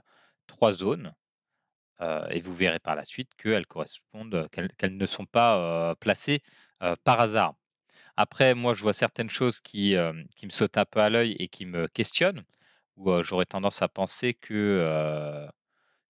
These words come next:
que, que, il y a des petites erreurs, mais bon, c'est pas très grave.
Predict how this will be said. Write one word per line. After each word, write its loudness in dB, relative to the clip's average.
que, -16
que, -4
il -8
y 2
a 2
des -2
petites -6
erreurs, 4
mais -10
bon, -14
c'est -2
pas 0
très -4
grave. -4